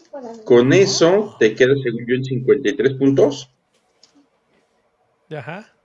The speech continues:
Speaker 1: Yo voy a hacer cincuenta y ocho, tengo ahorita cincuenta, no,
Speaker 2: Hijo.
Speaker 1: cuarenta y nueve, pero me falta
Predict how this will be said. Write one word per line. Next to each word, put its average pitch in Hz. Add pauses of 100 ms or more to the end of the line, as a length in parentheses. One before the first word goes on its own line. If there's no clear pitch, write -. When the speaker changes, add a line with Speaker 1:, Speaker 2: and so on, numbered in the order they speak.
(1300)
Speaker 1:
Yo 123
voy 131
a -
hacer 131
cincuenta 110
y 123
ocho, 202
tengo 131
ahorita 123
cincuenta, 104
no, 117 (220)
Speaker 2:
Hijo. 147 (280)
Speaker 1:
cuarenta 113
y 110
nueve, 131 (100)
pero 113
me 110
falta 143